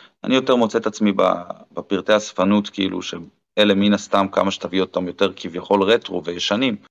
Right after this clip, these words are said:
אבל כמובן שמורים, אז זה אחלה. יש לנו כמה חנויות רטרו בארץ, ממש סבבה, שעובדות בזה, ואתה יודע, מתעסקות בזה. אה, נישה אחרת, כמו שאמרתי, אתה, אולי, אולי מתישהו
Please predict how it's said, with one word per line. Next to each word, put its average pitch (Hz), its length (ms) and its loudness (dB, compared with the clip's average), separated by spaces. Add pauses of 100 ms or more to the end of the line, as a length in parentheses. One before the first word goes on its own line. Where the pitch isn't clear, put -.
אבל 90 140 -8
כמובן 92 340 -2
שמורים, 127 420 -2 (420)
אז 95 120 -10
זה 98 220 2
אחלה. 87 240 -8 (280)
יש - 80 -14
לנו 123 180 -2
כמה 110 240 2
חנויות 104 400 0
רטרו 98 340 -2
בארץ, 90 760 -2 (160)
ממש 92 280 -8
סבבה, 82 440 -4 (400)
שעובדות 87 600 -2
בזה, 87 520 -2
ואתה 85 500 -12
יודע, 85 280 2 (520)
מתעסקות 80 460 -2
בזה. 76 260 -10 (220)
אה, 95 480 2
נישה 160 300 0
אחרת, 147 380 0
כמו 120 180 -4
שאמרתי, 120 480 0
אתה, 92 380 -2
אולי, 120 480 0 (180)
אולי 110 160 -2
מתישהו 104 560 -2